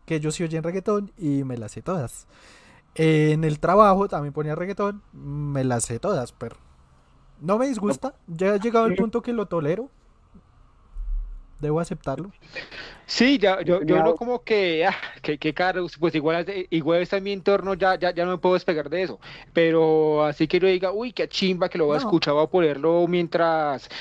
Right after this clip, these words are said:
Speaker 2: estoy en la casa trabajando algo", no, pues
Speaker 1: Hay
Speaker 2: tampoco.
Speaker 1: temas buenos.
Speaker 2: Pero vuelvo y juega el tema. Si, si, si, si,
Speaker 3: De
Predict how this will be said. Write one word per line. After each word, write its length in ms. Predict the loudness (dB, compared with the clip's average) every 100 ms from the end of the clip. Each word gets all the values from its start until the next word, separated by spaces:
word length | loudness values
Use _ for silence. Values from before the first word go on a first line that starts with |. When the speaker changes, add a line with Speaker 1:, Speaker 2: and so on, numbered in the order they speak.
| -4
Speaker 2:
estoy 300 | -4 0 0
en 60 | 0
la 80 |
casa 240 | -2 -2 0
trabajando 420 | 0 0 -2 -4
algo", 220 | -4 -4
no, 120 | -6 -4
pues 180 | -2
Speaker 1:
Hay 60 | -2
Speaker 2:
tampoco. 120 | 2 2
Speaker 1:
temas 180 | 2 0
buenos. 340 | 0 0 -6 -10 -4 2
Speaker 2:
Pero 220 | 2 2
vuelvo 240 | -2 0
y 20 | 0
juega 540 | 0 -2 0 0 0
el 100 | -2
tema. 320 | -6 -6 -10 -18 -20 -20 -10
Si, 200 | -2 -2
si, 180 | -2 -12
si, 180 | -14 -20 -20 -20
si, 180 | -6 0
Speaker 3:
De 400 | 2 2 -2 -4